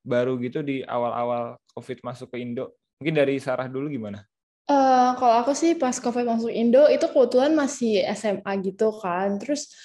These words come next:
Speaker 2: lagi ujian gitu, I B mock exams. Dan baru selesai I B mock, terus tiba-tiba langsung kayak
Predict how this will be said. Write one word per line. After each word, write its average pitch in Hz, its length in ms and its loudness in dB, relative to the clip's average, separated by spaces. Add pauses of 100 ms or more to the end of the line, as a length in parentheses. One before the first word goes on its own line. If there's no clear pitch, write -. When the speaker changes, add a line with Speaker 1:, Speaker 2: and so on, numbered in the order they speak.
(140)
Speaker 2:
lagi 233 480 4
ujian 214 560 4
gitu, 214 480 2
I 202 160 2
B 208 160 -2
mock 190 320 0
exams. 180 640 -6
Dan 190 240 0
baru 190 240 2
selesai 202 400 -2
I 185 80 0
B 196 160 -4
mock, 240 320 -2
terus 277 160 -4
tiba-tiba 202 720 0
langsung 214 400 -4
kayak 196 400 -2